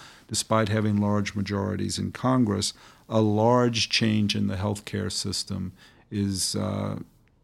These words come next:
uh, is difficult or, uh, not likely. So large cutbacks also, uh, in spend, on the spending side are,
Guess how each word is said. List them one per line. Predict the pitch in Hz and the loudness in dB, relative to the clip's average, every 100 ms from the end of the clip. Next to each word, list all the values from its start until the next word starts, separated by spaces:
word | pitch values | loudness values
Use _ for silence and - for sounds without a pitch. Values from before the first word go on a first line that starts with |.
| - | -8
uh, | 107 - | -8 -4
is | 107 95 | -4 0
difficult | 98 117 110 - 101 101 - | 0 0 0 -6 -6 -6 -8
or, | 107 101 101 | -6 -6 -6
uh, | 101 101 | -4 0
not | 101 101 101 | 2 2 0
likely. | 104 104 104 - - - _ - - - - | -2 -2 -2 -8 -12 -14 _ -20 -20 -20 2
So | 170 151 | 8 10
large | 143 143 123 135 139 131 | 8 4 8 10 10 8
cutbacks | - 202 208 98 101 101 | 2 2 2 0 0 0
also, | 135 143 - 107 107 - 104 - | 0 0 0 -2 -4 -8 -12 -14
uh, | 120 107 104 | -6 -4 -2
in | 110 | 0
spend, | 104 - 107 101 | 0 0 -2 0
on | 104 | 0
the | 101 | 0
spending | - 131 131 107 | 0 0 2 0
side | 101 - 107 101 - - - - _ _ 160 | -2 -4 -4 -6 -10 -16 -20 -20 _ _ -4
are, | 104 104 101 104 - | 2 2 2 -2 -6